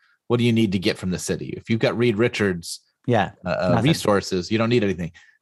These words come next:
Speaker 1: They want something.
Speaker 2: Okay.
Speaker 1: So they want to look like, hey, if you, it becomes a very big part in these, like, first six or seven issues that Baron Zemo's like, "If you guys would give us funding, if you guys would give us access to government records, we could really be good heroes.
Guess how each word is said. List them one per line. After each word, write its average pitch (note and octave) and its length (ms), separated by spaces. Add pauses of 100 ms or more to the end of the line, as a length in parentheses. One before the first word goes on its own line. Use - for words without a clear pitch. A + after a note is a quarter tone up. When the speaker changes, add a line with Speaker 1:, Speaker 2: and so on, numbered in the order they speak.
Speaker 1:
They C#3 140
want B2 380
something. D#2 540 (200)
Speaker 2:
Okay. - 280 (260)
Speaker 1:
So B2 120
they A2+ 180
want A2 360
to A#2 140
look A2 260
like, F#2 360 (180)
hey, D3 200
if F#2+ 120
you, C3+ 400 (120)
it G2+ 120
becomes A2 260
a G#2+ 40
very C3 220
big A2+ 180
part A#2 180
in G2+ 60
these, G2 160
like, F#2+ 100
first - 300
six - 160
or F#2+ 60
seven G2 240
issues A#2 320
that F#2 160
Baron A2 180
Zemo's G2+ 320
like, F#2 140 (260)
"If F#2 100
you C3 80
guys C#3+ 240
would B2 120
give A2 120
us G2 160
funding, F3 640 (340)
if G2 140
you B2 60
guys A#2+ 220
would G#2+ 120
give A2 140
us G2 180
access A2+ 480
to G#2 140
government G2 420
records, E3 800 (500)
we B2 140
could F#2+ 180
really A#2 460
be F#2 180
good F#2 220
heroes. D2+ 720